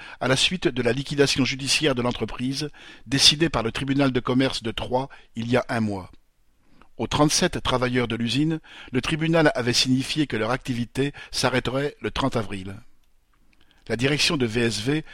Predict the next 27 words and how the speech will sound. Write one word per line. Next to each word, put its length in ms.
n'a 120
même 200
pas 160
respecté 480
la 80
procédure 440
légale. 460
Le 120
douze 200
avril, 440
elle 100
a 60
convoqué 540
une 160
réunion 320
du 120
comité 300
d'entreprise 600
à 60
quatorze 400
heures, 300
une 120
seconde 600
pour 120
quatorze 340
heures 100
trente, 440